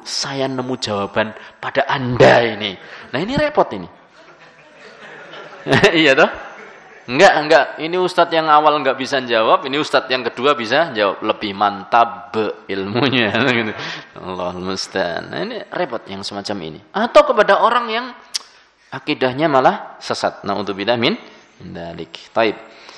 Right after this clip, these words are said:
Fa ar-rahmatur rahmah ya ikhwan. Ar-rahmatur rahmah. Ya, antum harus berpegang kepada rahmat, kepada kasih sayang kepada murid-murid antum.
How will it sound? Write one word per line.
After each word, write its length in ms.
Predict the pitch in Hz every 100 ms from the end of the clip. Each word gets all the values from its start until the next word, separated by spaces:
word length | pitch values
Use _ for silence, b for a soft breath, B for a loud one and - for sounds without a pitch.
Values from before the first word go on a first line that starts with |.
| B B B B B
Fa 400 | - 135 131 135 135 131
ar-rahmatur 560 | 147 165 143 131 -
rahmah 340 | 120 131 123 110
ya 80 | 104
ikhwan. 320 | 98 - 104 90 - - -
Ar-rahmatur 640 | 107 110 135 139 120 120 110
rahmah. 360 | 123 110 90 - - - - -
Ya, 260 | 110 120 - -
antum 400 | 107 117 131 127
harus 240 | 113 117
berpegang 480 | - 107 110 110 117
kepada 220 | 110 107
rahmat, 640 | 107 127 - 120 143 - -
kepada 560 | 110 107 113 123 139 - - - -
kasih 320 | 117 - 120
sayang 560 | - - 139 123 95 87 B B B B B -
kepada 240 | - 110 110
murid-murid 720 | 113 120 123 117 110 110 -
antum. 480 | 107 104 113 104